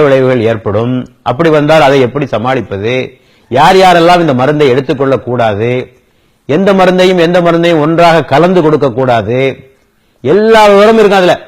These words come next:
எதுவுமே மறைக்கப்பட மாட்டாது. இதுதான் அந்த அலோபதி மருத்துவத்தினுடைய மிகப்பெரிய ஒரு சிறப்பு நிலை. உலகம் பூராவும் இது போடப்பட்டு கொண்டு வருகிறது. உங்களுக்கு தெரிந்த அமெரிக்காவில் வாழ்கின்ற அல்லது அரபு நாட்டில் வாழ்கின்ற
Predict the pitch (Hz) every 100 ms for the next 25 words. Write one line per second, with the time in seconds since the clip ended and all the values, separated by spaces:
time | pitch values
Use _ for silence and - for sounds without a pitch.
0 | - _ _ - 123 175 214 180 196 170
1 | 175 175 160 147 110 85 - _ _ _
2 | _ _ _ 139 147 190 196 156 139 160
3 | 202 185 180 160 151 160 139 143 156 160
4 | 151 139 156 165 156 135 - - _ -
5 | 151 135 165 196 - 147 147 139 - _
6 | _ _ _ _ _ _ _ _ _ 139
7 | 185 220 220 196 196 196 208 180 147 170
8 | 165 151 139 139 135 107 90 71 - _
9 | _ _ _ _ _ _ _ _ _ _
10 | _ _ _ _ _ _ _ _ _ -
11 | 135 139 127 131 139 143 123 135 117 123
12 | 123 117 110 98 95 110 143 151 - 131
13 | 131 123 135 143 131 113 110 107 95 90